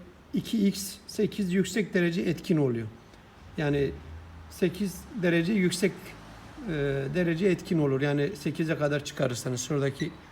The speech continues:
şeyleri. Zaten bir ve, e, sıfır arasıdır. Buradaki bakın ben şu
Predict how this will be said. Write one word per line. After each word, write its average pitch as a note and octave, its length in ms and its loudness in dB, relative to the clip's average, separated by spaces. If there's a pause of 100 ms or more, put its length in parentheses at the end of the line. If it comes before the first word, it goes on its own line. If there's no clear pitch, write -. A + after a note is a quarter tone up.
(140)
şeyleri. C#3 480 0 (560)
Zaten E3+ 500 2
bir F#3+ 180 4
ve, G3+ 180 2 (420)
e, D3+ 360 2
sıfır E3+ 300 -2
arasıdır. C#3+ 500 0 (680)
Buradaki G3+ 460 4
bakın F#3+ 300 4
ben F3+ 120 4
şu F#3+ 220 2